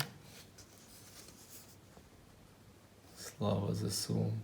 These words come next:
Так, це сили територіальної оборони З С У. Бачите, он дітки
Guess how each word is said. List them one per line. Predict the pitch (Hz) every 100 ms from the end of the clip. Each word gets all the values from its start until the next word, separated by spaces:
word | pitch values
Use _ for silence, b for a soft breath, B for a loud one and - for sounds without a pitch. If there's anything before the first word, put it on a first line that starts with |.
| -
Так, | - - -
це | - - 110 107
сили | - - 117 117
територіальної | 110 98 - - 110 113 113 104
оборони | 98 101 107 107 101
З | 95
С | 95 - -
У. | 101 - 95 - - - - - - - - - - - - - - - - - - - - -
Бачите, | 107 104 - - 95
он | 98 92
дітки | - 127 - - 110 107